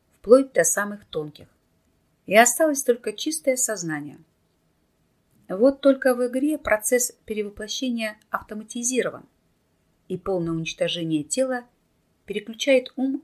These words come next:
в режим создания нового тела. А в Аэрии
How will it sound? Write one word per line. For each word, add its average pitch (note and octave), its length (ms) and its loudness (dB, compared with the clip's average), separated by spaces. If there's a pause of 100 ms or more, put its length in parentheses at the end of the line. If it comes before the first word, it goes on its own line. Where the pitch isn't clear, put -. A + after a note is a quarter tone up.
(140)
в E3+ 80 -6
режим G3+ 340 -2
создания G#3+ 560 2
нового F#3+ 400 -6
тела. C#3 320 -8 (840)
А E3+ 160 0
в D#3+ 100 -6
Аэрии G#3 600 0